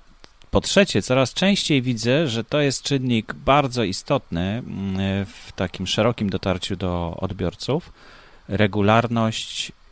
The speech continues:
i to regularność taka tygodniowa, rzeczywiście, żeby co tydzień był nowy odcinek. To jest bardzo trudne, te-, tego, to, to się niewielu ludziom udaje w Polsce, a i chyba w ogóle, nie wiem, jak to wygląda na świecie, bo tak, aż tak dokładnie nie śledzę tego,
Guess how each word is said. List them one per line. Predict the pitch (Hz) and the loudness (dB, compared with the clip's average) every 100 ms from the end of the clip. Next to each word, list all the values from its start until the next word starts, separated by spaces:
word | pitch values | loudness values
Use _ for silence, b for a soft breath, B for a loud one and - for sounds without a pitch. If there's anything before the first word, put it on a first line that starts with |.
| - | -6
i | 98 | -4
to | - 98 | -2 0
regularność | 95 90 92 98 98 95 92 - - | 0 0 2 2 0 -4 -4 -8 -10
taka | - 82 - 82 76 - - - | -8 -6 -2 -2 -2 -8 -20 -4
tygodniowa, | - 98 87 95 92 82 80 | -2 0 0 2 0 0 -4
rzeczywiście, | 85 - 85 98 - | -10 -8 -8 -6 -4
żeby | 87 80 | -4 -6
co | - - | -6 -6
tydzień | - - 113 113 107 | -4 0 2 2 0
był | 95 95 98 95 | 2 2 2 -2
nowy | 92 90 90 | -4 -2 -2
odcinek. | 85 - 90 71 - | -4 -8 -8 -8 -8
To | - | -4
jest | 98 | -2
bardzo | 101 127 120 | 2 2 0
trudne, | - 135 90 85 107 - | 0 0 2 0 0 -2
te-, | - - - | -6 -6 -8
tego, | 101 - 92 | -8 -6 -6
to, | - 107 | -2 -2
to | - | -2
się | 110 113 | -4 0
niewielu | 110 101 113 98 | 0 2 2 2
ludziom | 92 104 104 92 | 0 0 -2 -2
udaje | 90 127 78 | 0 0 0
w | - | 0
Polsce, | 98 98 - 98 107 151 | 0 0 -2 0 0 -2
a | - | -6
i | 101 | -6
chyba | - 98 90 | -2 2 4
w | |
ogóle, | 139 117 85 98 139 B B B B B | 4 4 4 2 0 B B B B B
nie | 101 | 0
wiem, | 92 92 | 2 2
jak | 87 | 0
to | 95 | -2
wygląda | 85 95 92 | -2 0 0
na | 87 | 0
świecie, | 90 - 117 - | -2 0 0 0
bo | 87 | -2
tak, | 98 92 - - | -2 -4 -4 -4
aż | 98 - | -2 -2
tak | 101 98 | -4 -2
dokładnie | 104 104 95 | 0 0 0
nie | 90 87 | -2 0
śledzę | - 120 90 | 2 2 2
tego, | - 78 82 117 | -2 -4 -2 -2